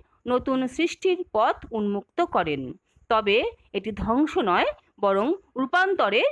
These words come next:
প্রতীক। দুই নম্বর, বৈষ্ণব ধর্ম অনুযায়ী শ্রীবিষ্ণুকে পরম ব্রহ্ম বা সর্বোচ্চ ঈশ্বর বলে মানে। বৈষ্ণবরা শ্রীবিষ্ণু ও তার অবতারদের,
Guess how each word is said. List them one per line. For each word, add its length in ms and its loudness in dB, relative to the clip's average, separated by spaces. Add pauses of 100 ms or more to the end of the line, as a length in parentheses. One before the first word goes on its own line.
(240)
প্রতীক। 440 -2 (1120)
দুই 160 4
নম্বর, 440 2 (1200)
বৈষ্ণব 600 0
ধর্ম 300 2
অনুযায়ী 420 2 (300)
শ্রীবিষ্ণুকে 760 0 (220)
পরম 300 2 (100)
ব্রহ্ম 340 0 (100)
বা 180 2
সর্বোচ্চ 580 -4 (180)
ঈশ্বর 340 -4
বলে 340 0
মানে। 360 2 (640)
বৈষ্ণবরা 580 0 (460)
শ্রীবিষ্ণু 580 -2 (160)
ও 80 2
তার 280 0 (100)
অবতারদের, 760 0